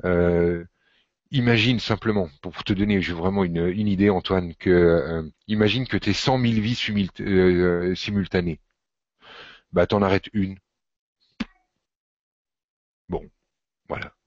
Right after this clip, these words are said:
Le suicide, euh, est, euh, très important et nous paraît très important parce qu'on est toujours persuadé d'être au centre de notre monde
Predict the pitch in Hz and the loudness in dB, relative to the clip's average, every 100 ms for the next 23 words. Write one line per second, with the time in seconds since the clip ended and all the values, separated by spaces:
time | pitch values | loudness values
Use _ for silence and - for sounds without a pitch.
0 | _ _ _ _ _ _ - _ _ - | _ _ _ _ _ _ -20 _ _ -20
1 | - - 95 92 113 98 120 117 95 92 | -20 -6 -4 -2 -2 -4 -4 -2 4 4
2 | 87 87 - 95 90 87 - 107 95 - | 4 2 0 2 2 0 0 0 0 -2
3 | 101 85 107 90 95 90 92 - 90 85 | -6 -4 -6 -6 -6 -4 -2 -4 -6 -4
4 | 95 - 113 - - 87 82 - 101 - | -8 -10 -12 -10 -8 -6 -4 -4 -6 -4
5 | 92 - 95 101 87 - 92 - 113 107 | -6 -2 -2 0 -2 -4 -6 -2 -2 -2
6 | - 92 92 90 92 92 107 113 | -2 -4 -2 -2 -4 -2 -2 -4